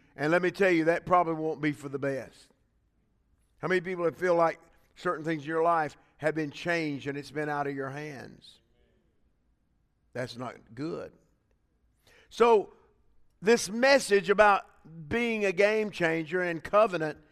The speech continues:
this message is twofold. And I don't know how it's gonna go in the next few weeks. But it's twofold in that you need a game changer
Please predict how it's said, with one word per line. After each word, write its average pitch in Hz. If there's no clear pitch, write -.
this 190
message 220
is 185
twofold. 214
And 143
I 190
don't 170
know 165
how 151
it's 135
gonna 131
go 143
in 147
the 139
next 143
few 139
weeks. 151
But 185
it's 196
twofold 226
in 196
that 185
you 180
need 262
a 247
game 175
changer 156